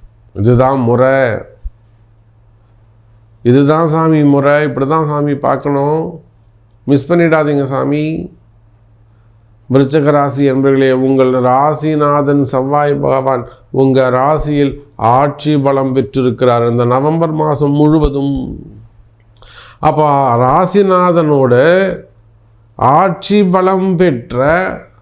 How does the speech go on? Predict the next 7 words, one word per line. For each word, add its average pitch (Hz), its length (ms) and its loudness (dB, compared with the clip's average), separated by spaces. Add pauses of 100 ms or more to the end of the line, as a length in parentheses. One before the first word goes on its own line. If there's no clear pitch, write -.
(680)
செவ்வாயோடு 156 680 2
இங்கிருந்து 151 680 2
அஞ்சாவது 143 500 0
வீட்டுக்கு 127 360 -2
போனா 120 240 -2
சனி 120 300 -4
பகவான், 120 480 -4